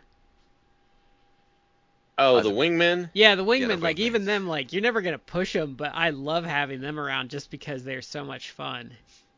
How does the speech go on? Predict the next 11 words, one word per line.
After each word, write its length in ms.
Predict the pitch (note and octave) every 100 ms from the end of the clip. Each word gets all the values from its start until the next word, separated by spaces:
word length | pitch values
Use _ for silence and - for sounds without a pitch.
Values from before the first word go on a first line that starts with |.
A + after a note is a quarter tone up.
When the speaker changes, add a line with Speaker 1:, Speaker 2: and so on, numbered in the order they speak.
| _ _ _ _ _ _ _ -
Speaker 1:
Yeah. 320 | E2+ C2+ B1+ - _ _ - _ -
Speaker 2:
See, 200 | - D#3
that's 160 | E3+
the 60 | D3+
thing. 260 | - B2+ F#2+
I 100 | G2+
would, 160 | F#2+ _ -
I 140 | G2
would 240 | G2 F2+ D2+
not 280 | D#2+ D#2 D2
keep 300 | - - D2+